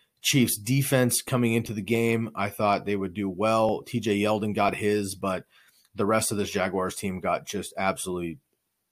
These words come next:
throttled by the Chiefs on offense and defense. Um, I picked the Jags to upset the Chiefs here. I was wrong for sure. Blake Bortles is horrible. Um, I know he's a streaming option. Daniel actually picked him up, which I'll let him talk about later in the week, but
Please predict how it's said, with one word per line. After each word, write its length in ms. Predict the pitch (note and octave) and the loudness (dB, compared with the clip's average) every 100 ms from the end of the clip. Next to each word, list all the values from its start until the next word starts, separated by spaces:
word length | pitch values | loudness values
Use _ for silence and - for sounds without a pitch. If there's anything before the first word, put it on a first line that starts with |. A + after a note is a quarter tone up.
| _ | _
throttled 680 | - - F#2+ G2 G2 E2 D#2+ | -10 -2 4 6 6 2 0
by 200 | F#2+ F2 | 2 2
the 100 | E2+ | 0
Chiefs 460 | - - A2+ G2 - | -2 0 2 0 -2
on 160 | F#2 - | -4 0
offense 420 | G2 G2 G2+ F#2 - | 0 2 -2 -4 -4
and 300 | G#2+ A2+ G2 | -2 0 0
defense. 580 | G2 F2+ G2 F#2 - - - - - - | 0 0 -2 -2 -2 -4 -8 -20 -8 0
Um, 260 | F2+ F2 | 0 2
I 120 | B2+ C3+ | 2 4
picked 180 | D3+ | 2
the 60 | B2 | 4
Jags 320 | A#2 A2+ G2+ | 4 4 2
to 100 | - | 0
upset 320 | A2 - A#2+ | 0 0 -2
the 60 | - | -2
Chiefs 360 | - A#2+ G#2+ - | -2 0 0 2
here. 300 | A2+ G#2+ - | 2 0 0
I 100 | G2+ | -2
was 240 | G2 F2 F2+ | -2 -4 -4
wrong 420 | G#2 G#2 G2+ F#2 | 0 0 0 -4
for 160 | - | -8
sure. 520 | E2+ - C3 A#2 A2 - - | -8 0 4 4 4 0 -6
Blake 220 | - C3+ - | 2 2 4
Bortles 440 | A#2 A2+ G2+ G2 | 4 6 2 -2
is 120 | - | -10
horrible. 480 | G2+ F#2 F2 D#2 - _ _ - | -6 -6 -6 -8 -14 _ _ -4
Um, 380 | F#2 F#2 F2+ C#3+ _ - | 0 0 -2 -8 _ -4
I 80 | G#2+ | 0
know 200 | A#2+ B2 | 4 4
he's 220 | A#2+ G#2+ | 4 2
a 60 | - | -2
streaming 500 | - A#2 A2 G#2+ G2+ | -4 -2 -2 -2 0
option. 580 | A2 A#2 - A2+ G#2+ - - _ | 0 0 0 -4 -4 -8 -16 _
Daniel 340 | A#2 A#2 A2 G#2+ | 0 2 4 2
actually 260 | G#2 G#2+ | 2 -2
picked 220 | - G#2+ | -4 -4
him 100 | G#2+ | 0
up, 140 | G2+ F#2+ | 0 0
which 120 | G2+ | 0
I'll 100 | G2 | 0
let 120 | F#2+ | 0
him 180 | A2 G2 | -2 -2
talk 240 | G#2 F#2+ | 0 0
about 240 | F#2 F#2+ E2 | 0 0 0
later 200 | G2 F#2+ | -2 -4
in 80 | F#2 | -4
the 60 | |
week, 260 | F#2+ G2 - | -2 -2 -2
but 180 | F#2 | -6